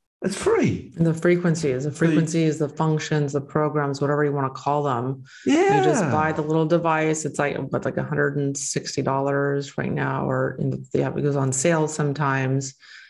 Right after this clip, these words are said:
Speaker 2: and you can use the software forever.
Speaker 1: Forever. And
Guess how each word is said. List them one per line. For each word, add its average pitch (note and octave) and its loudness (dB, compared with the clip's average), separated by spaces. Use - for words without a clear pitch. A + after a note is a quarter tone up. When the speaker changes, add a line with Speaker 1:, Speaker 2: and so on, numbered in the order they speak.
Speaker 2:
and D3+ 2
you D3 0
can D3 0
use D3 0
the D3+ 0
software D3+ 0
forever. D#3 -2
Speaker 1:
Forever. C3 0
And A#2 2